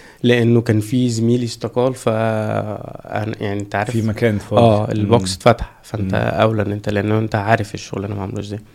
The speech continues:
Speaker 2: اه، يبقى الميديا اوفيسر في الماتش
Speaker 1: مم.
Speaker 2: بيعمل ايه؟ معلش
Speaker 1: الميديا
Speaker 2: يعني.
Speaker 1: اوفيسر
Speaker 2: مم.
Speaker 1: هو المسؤول عن التنظيم الاعلامي للحدث،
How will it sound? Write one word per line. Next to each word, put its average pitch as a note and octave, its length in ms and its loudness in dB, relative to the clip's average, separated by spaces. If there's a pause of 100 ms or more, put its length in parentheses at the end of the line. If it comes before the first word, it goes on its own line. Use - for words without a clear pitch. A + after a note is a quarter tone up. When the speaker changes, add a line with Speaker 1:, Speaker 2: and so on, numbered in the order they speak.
(100)
Speaker 2:
اه، F#2+ 220 -8
يبقى A#2 240 0
الميديا C3 340 2
اوفيسر C#3+ 440 -2 (340)
في - 100 -12
الماتش G#2 500 -4 (100)
Speaker 1:
مم. A2+ 200 2 (260)
Speaker 2:
بيعمل A#2+ 340 2
ايه؟ F#2 200 -2 (100)
معلش G2 240 -2
Speaker 1:
الميديا A#2 120 4
Speaker 2:
يعني. C#3+ 140 6 (100)
Speaker 1:
اوفيسر A#2+ 360 2
Speaker 2:
مم. A2+ 80 6
Speaker 1:
هو A#2 80 10
المسؤول A2 580 2
عن G#2 180 0
التنظيم G#2+ 540 0
الاعلامي A2 520 -2
للحدث، G2+ 580 -10